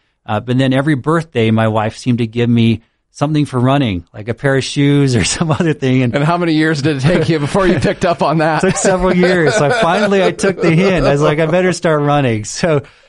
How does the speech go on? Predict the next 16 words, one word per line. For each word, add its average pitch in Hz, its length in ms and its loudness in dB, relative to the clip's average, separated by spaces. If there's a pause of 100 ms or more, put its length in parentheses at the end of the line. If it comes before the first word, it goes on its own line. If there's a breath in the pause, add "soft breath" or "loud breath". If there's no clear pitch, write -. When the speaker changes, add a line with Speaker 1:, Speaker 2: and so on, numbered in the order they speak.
Speaker 1:
I'm 269 240 -4
proud 156 300 -2
to 160 80 0
say 156 180 0
I 135 100 2
actually 139 260 -4
completed 139 400 -2
my 123 160 0
first 131 300 -4
marathon 127 520 -2
two 131 180 -2
weeks 123 240 0
ago. 120 420 0
Speaker 2:
Oh, 285 120 2
nice. - 380 0
Speaker 1:
So 127 340 0